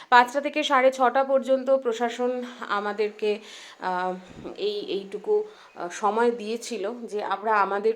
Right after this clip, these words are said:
প্রতিবাদ, আমাদের, আমাদের গলার স্বর সারা বিশ্ববাসীর কাছে যাতে পৌঁছে দিতে পারি, আমরা যাতে আরজি করে নিপীড়িত এবং তার মতো আরও, আরও অনেক ঘটনা, অসংখ্য ঘটনা যা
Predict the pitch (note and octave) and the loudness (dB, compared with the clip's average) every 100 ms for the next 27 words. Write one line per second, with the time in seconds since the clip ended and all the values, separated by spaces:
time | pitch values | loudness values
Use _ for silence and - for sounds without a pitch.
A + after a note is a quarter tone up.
0 | A3 G3+ G3+ A#3 A#3+ A#3+ - F#3 F#3+ G#3+ | -2 -6 0 4 6 4 -2 -6 -2 -2
1 | G#3+ - - - G3 G#3 A3 A3 G#3+ A#3+ | -2 -8 -16 -4 -2 0 2 6 6 6
2 | A#3+ - C4 C4 G#3 - - _ - A3+ | 2 2 8 8 8 2 -16 _ -2 4
3 | A3+ A#3+ A#3 A3+ B3 A3 G#3+ B3 A#3 G#3+ | 6 4 2 2 6 6 6 0 0 0
4 | G#3+ G#3 A#3 G3+ F#3+ G#3+ G3 F#3+ G3+ G#3+ | 0 -2 -2 -2 -2 -2 -6 -6 -2 0
5 | B3 A#3 G#3+ A3+ A3+ A3+ G#3 G3 A3+ B3+ | 2 2 4 2 4 6 6 6 0 4
6 | B3+ C4 C4+ - - A3+ A#3+ B3 C#4 C#4 | 8 8 6 -4 -10 0 0 2 0 -2
7 | C4+ D4 D4 D4 - A#3+ B3 C#4 C#4 G3+ | 0 6 6 6 0 -2 6 8 8 6
8 | F3+ - - A3 A#3+ B3 A3+ A3+ B3 - | -2 -12 4 8 8 6 2 2 2 4
9 | G3 A3 B3+ - G#3 A3+ B3 B3 G3+ A3+ | 4 6 4 4 4 6 6 4 2 2
10 | B3+ D4 D#4 D#4 - - F3+ F3+ G#3 B3 | 4 6 6 4 -4 -12 -8 -2 4 6
11 | B3+ G3+ G3 A3 C4+ D4 D4 G#3+ G3 A#3+ | 6 6 4 0 -4 -2 -2 0 2 4
12 | A#3+ G#3+ A3 A3+ | 4 4 6 6